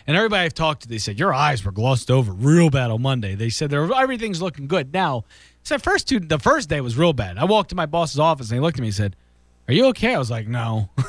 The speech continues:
<laughs> I still did my show, though. I came here. I didn't take a day off. I wasn't that guy. So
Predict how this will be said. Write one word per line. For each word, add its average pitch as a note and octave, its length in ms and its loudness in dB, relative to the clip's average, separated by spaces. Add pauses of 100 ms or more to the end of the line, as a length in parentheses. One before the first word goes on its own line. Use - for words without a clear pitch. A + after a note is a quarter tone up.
(200)
<laughs> - 420 -12
I D4+ 120 2
still F#4 240 -6
did F#4+ 180 -2
my F4+ 240 2
show, F#4 320 2
though. F3 120 -4
I G3 100 -8
came D#4+ 340 -4
here. B3 100 0
I G#3 60 2
didn't A#3+ 160 -2
take B3+ 160 -6
a B3 60 -8
day A#3 200 -6
off. A3 220 0 (460)
I F#3 80 -4
wasn't G3+ 360 -2
that F#3 260 -6
guy. C#3+ 320 -4
So D3 340 -6